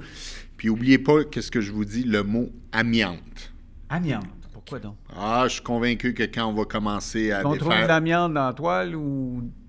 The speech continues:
Speaker 1: l'anneau, quand ils vont aller
Speaker 2: Ouais.
Speaker 1: jouer dans le ciment, là, soyez convaincus que le mot amiante va sortir. On l'a vu au tunnel, Louis H. C'est qui l'entrepreneur ?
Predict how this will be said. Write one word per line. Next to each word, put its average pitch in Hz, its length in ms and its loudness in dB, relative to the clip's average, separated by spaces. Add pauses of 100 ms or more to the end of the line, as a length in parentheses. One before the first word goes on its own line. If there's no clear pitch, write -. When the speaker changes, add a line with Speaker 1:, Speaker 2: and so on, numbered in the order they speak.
(120)
Speaker 1:
l'anneau, 131 680 6
quand 123 120 0
ils 117 100 2
vont 113 160 2
aller 147 220 4
Speaker 2:
Ouais. 170 60 2
Speaker 1:
jouer 127 200 4
dans 131 120 4
le 120 60 2
ciment, 123 560 0
là, 120 200 0
soyez 131 540 4
convaincus 135 800 0 (320)
que 113 80 0
le 104 240 2
mot 120 260 -2 (100)
amiante 120 640 0 (500)
va 104 100 2
sortir. 120 500 -2
On 95 120 -4
l'a 95 260 -2
vu 147 440 0 (220)
au 101 120 -8
tunnel, 139 640 0 (400)
Louis 104 460 -2
H. - 540 -4 (540)
C'est - 180 -8
qui - 140 0
l'entrepreneur ? 117 920 0